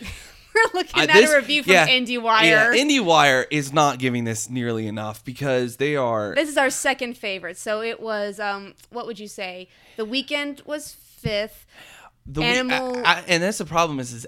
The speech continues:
Speaker 2: out of the five,
Speaker 1: Which
Speaker 2: The
Speaker 1: were all
Speaker 2: Weeknd,
Speaker 1: good.
Speaker 2: like, The Weeknd against some other things is still very strong. It's just, it's hard because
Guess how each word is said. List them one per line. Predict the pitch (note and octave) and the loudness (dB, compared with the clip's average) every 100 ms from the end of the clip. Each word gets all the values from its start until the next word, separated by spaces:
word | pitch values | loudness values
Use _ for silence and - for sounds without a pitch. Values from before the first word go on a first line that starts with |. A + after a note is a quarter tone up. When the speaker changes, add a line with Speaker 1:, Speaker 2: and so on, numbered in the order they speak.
| - | -4
Speaker 2:
out | D#3 F#3+ | -2 -2
of | F#3 | -2
the | D#3 | -2
five, | B2+ - - C3 A#2+ A#2 - - | -4 -4 2 4 2 -2 -12 -8
Speaker 1:
Which | C3 | -6
Speaker 2:
The | C3 | -2
Speaker 1:
were | |
all | - G#3+ | 0 0
Speaker 2:
Weeknd, | A3 E3 A#2+ F#3 | -2 -4 -6 -12
Speaker 1:
good. | - | -2
Speaker 2:
like, | D#3 C#3 | -2 -2
The | C3 C#3+ | -4 -4
Weeknd | C3+ F3 F3 A#3 D#3+ | -2 -2 -2 -2 -2
against | C3 C#3 B2 | -2 -2 -2
some | C3 A#2 | -4 0
other | C3+ E3 C3+ | 2 2 0
things | A#2 G#2+ G#2+ - | -6 -10 -12 -12
is | B2+ A2+ | -8 -8
still | - D3 | -2 -2
very | A#2+ A2+ A#2 G#2+ F#2 | -4 -8 -10 -8 -10
strong. | - - G2+ F2+ - - _ _ _ _ | -12 -12 -12 -14 -16 -20 _ _ _ _
It's | C#3 D3+ | -4 -2
just, | D#3+ D3+ - - | -2 -4 -6 -10
it's | D#3+ D3+ | -8 -8
hard | - F3 F3+ F3 | -6 -2 -2 -2
because | E3 D3 D3 C3 A#2+ | -8 -6 -4 -4 -8